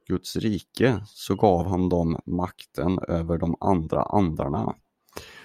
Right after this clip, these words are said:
Sen finns det också exempel i Markus, eh, evangeliet och det finns i Apostlagärningarna och så vidare och så vidare. Och faktiskt så tidigt som på tvåhundratalet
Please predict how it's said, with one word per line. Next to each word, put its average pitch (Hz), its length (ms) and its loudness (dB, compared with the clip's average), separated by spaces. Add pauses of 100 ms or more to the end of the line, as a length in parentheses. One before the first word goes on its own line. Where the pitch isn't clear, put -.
(180)
Sen 104 140 2
finns 110 140 2
det - 80 4
också 82 240 0
exempel - 580 -4
i 73 240 -2 (140)
Markus, - 1040 -6
eh, 69 580 -2 (440)
evangeliet 85 880 2 (840)
och 90 160 -4
det 90 120 -2
finns 82 680 -8
i 87 240 -2
Apostlagärningarna 82 1300 -4 (960)
och - 180 -4
så - 140 -6
vidare 101 260 0
och 78 60 -4
så - 120 -8
vidare. 76 380 -2 (560)
Och 98 460 2 (640)
faktiskt 139 460 -2
så 120 80 -4
tidigt 107 320 -2
som 92 160 -2
på - 100 -6
tvåhundratalet 85 1400 -2